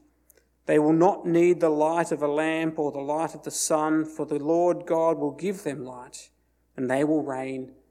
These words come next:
forever and ever." Did you hear that? The healing of the nations when God lives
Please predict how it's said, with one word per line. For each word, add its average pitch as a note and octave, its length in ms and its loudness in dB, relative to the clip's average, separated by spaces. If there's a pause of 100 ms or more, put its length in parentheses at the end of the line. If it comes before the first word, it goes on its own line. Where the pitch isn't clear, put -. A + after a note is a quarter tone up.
(200)
forever C3+ 640 -6 (240)
and B2 180 -8
ever." C3 300 -8 (1700)
Did C3+ 140 -10
you B2+ 80 -14
hear C#3+ 140 -4
that? D3 240 -8 (560)
The D3 80 -4
healing E3 560 2
of D3+ 180 -2
the D3+ 80 -2
nations C3+ 800 -8 (280)
when C3+ 140 -6
God C#3+ 400 2
lives D3+ 500 -2